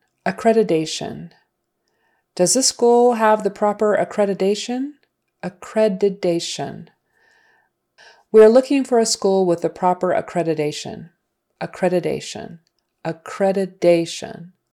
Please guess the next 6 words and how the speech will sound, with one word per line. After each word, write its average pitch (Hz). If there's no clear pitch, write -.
And 190
that -
T 214
in 185
the 190
middle, 196